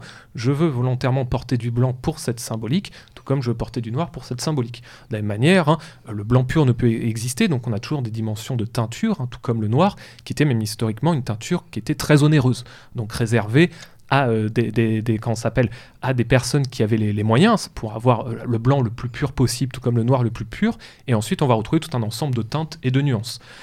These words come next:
Sachant qu'on peut aussi discuter sur la question du blanc, notamment à travers, euh, saint François d'Assise, hein, euh, qui va, euh, vouloir, si vous connaissez un petit peu l'ordre des franciscains, un ordre,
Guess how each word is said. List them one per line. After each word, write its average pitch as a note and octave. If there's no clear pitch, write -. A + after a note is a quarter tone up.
Sachant A#2
qu'on C#3+
peut B2+
aussi A#2
discuter C#3+
sur D3
la A#2+
question A#2+
du A2+
blanc, E3+
notamment C#3
à B2+
travers, C3+
euh, G#2+
saint C#3
François C3
d'Assise, C3+
hein, F#3+
euh, A#2+
qui A#2+
va, E3
euh, B2
vouloir, A#2+
si -
vous A2
connaissez -
un A#2+
petit A#2
peu C#3
l'ordre A#2
des A2
franciscains, -
un C3
ordre, B2